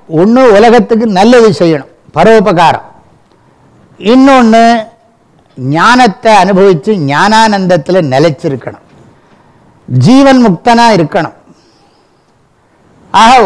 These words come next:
உலகத்துக்கு நல்லது செய்யணும், எல்லாருக்கும் நல்லது பண்ணணும், ஜீவன் முக்தனா இருக்கணும். இது ரெண்டுக்கு தான் இந்த உடம்பு,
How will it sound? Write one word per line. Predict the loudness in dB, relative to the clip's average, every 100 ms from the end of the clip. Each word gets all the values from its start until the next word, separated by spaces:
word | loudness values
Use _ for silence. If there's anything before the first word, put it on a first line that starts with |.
| 2
உலகத்துக்கு | 2 2 0 -2 -2 0
நல்லது | 0 2 2 2
செய்யணும், | 2 2 2 0 0 0
எல்லாருக்கும் | 2 2 2 0 -2 -2
நல்லது | 0 2 2
பண்ணணும், | 0 -2 -2 0 -2 -4 -18 _ _ _ _ _ _ _ -2
ஜீவன் | 2 2 2 2
முக்தனா | -2 -2 0 0 0
இருக்கணும். | -2 -4 -10 _
இது | -2 0
ரெண்டுக்கு | 2 2 2 2
தான் | 2 2
இந்த | 2 2
உடம்பு, | 2 0